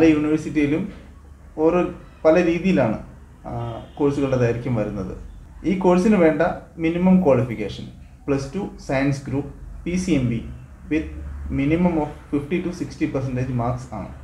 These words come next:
ഇന്ത്യയിലും ഇന്ത്യക്ക് പുറത്തും വളരെയധികം ജോലി സാധ്യതയുള്ള കോഴ്സുകളാണ് ബി എസ് സി അലൈഡ് Health Science കോഴ്സുകൾ. എന്നാൽ ഈ കോഴ്സുകൾക്ക് കോളേജുകളിൽ ten to twenty seats മാത്രമേ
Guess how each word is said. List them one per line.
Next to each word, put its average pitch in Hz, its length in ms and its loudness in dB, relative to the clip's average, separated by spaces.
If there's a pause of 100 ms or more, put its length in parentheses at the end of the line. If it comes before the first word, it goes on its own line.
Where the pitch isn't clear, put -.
ഇന്ത്യയിലും 185 440 6 (360)
ഇന്ത്യക്ക് 180 340 4
പുറത്തും 127 320 -2 (260)
വളരെയധികം 165 640 6
ജോലി 147 260 4
സാധ്യതയുള്ള 143 480 2
കോഴ്സുകളാണ് 143 560 2
ബി 135 160 2
എസ് 135 120 -6
സി 123 100 0
അലൈഡ് 120 260 -2
Health 113 220 -6
Science 110 240 -6
കോഴ്സുകൾ. 104 360 -8 (300)
എന്നാൽ 143 260 2 (540)
ഈ 220 40 4 (120)
കോഴ്സുകൾക്ക് 156 600 4 (600)
കോളേജുകളിൽ 165 560 4 (500)
ten 151 220 2
to 160 160 6
twenty 151 320 4
seats 143 320 0
മാത്രമേ 123 320 0